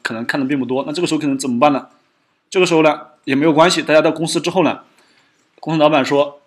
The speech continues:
我们要学一个新的模块，这个模块的文档是在这个地方，然后我们去那之后呢，我们看到全部都是英文文档，这个时候没有办法，也比，也只有硬着头皮去看，对不对？当我们看多了，看习惯了之后呢，慢慢就觉得其实也就那么回事儿，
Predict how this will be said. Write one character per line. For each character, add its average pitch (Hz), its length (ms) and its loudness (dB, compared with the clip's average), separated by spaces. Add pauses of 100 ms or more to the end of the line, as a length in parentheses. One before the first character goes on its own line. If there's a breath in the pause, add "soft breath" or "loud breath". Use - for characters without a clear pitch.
我 - 80 -20
们 127 100 -4
要 143 140 2
学 135 160 -4
一 - 20 -4
个 135 60 -2
新 147 140 -4
的 160 80 -2
模 120 120 -2
块， 123 240 -2 (120)
这 143 80 -6
个 - 20 -2
模 131 100 -4
块 135 120 -4
的 123 80 -2
文 120 120 -4
档 135 140 -2
是 113 60 -12
在 135 100 -4
这 131 80 -10
个 131 60 -6
地 127 100 -6
方， 127 120 -2 (180)
然 - 0 -
后 - 60 -10
我 117 40 -8
们 120 80 -8
去 147 140 -8
那 135 80 -4
之 135 120 -8
后 160 120 -4
呢， 123 120 -4 (280 soft breath)
我 - 60 -12
们 135 60 -4
看 151 100 -6
到 151 100 2
全 135 200 -4
部 170 80 2
都 165 120 0
是 156 80 2
英 160 80 0
文 143 100 2
文 131 100 0
档， 131 260 -4 (140)
这 - 120 -8
个 135 40 -4
时 139 80 -6
候 127 60 0
没 123 80 -2
有 139 60 -2
办 139 180 0
法， 104 220 -10 (240)
也 117 100 -6
比， 135 440 -6
也 131 120 -6
只 135 140 -2
有 147 100 2
硬 151 60 2
着 147 60 0
头 131 120 -6
皮 120 80 -6
去 123 100 -4
看， 127 220 0
对 120 60 -4
不 110 40 -8
对？ 104 160 -10 (540 soft breath)
当 185 100 4
我 185 40 6
们 190 60 -2
看 190 220 2
多 180 120 6
了， 170 80 6
看 170 180 -2
习 - 160 -4
惯 156 140 2
了 143 40 0
之 139 120 -4
后 160 100 2
呢， 117 160 -2 (240 soft breath)
慢 160 160 0
慢 151 100 -2
就 143 60 0
觉 135 160 -4
得 98 220 -6 (100)
其 - 180 -10
实 143 120 -2
也 123 60 -2
就 139 140 -6
那 135 80 -2
么 143 120 -4
回 120 100 -4
事 160 120 -2
儿， - 180 -4